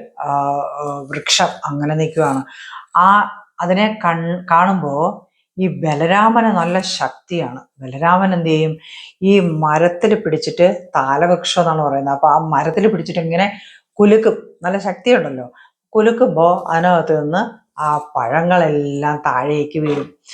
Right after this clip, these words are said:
ഇപ്പൊ ഈ വനത്തിൽ ആരും അങ്ങനെ കടക്കാറില്ല. ആ, അവിടെ ആ ഒരു അസുരൻ അങ്ങനെ,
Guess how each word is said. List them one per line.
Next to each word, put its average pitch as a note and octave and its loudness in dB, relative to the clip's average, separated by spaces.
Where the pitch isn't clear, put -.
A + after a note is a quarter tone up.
ഇപ്പൊ - -2
ഈ B3+ 4
വനത്തിൽ F#3 2
ആരും G3 4
അങ്ങനെ A3+ 2
കടക്കാറില്ല. E3+ 0
ആ, D#3+ 2
അവിടെ E3 0
ആ F#3+ 4
ഒരു G3 2
അസുരൻ G3 2
അങ്ങനെ, F#3 0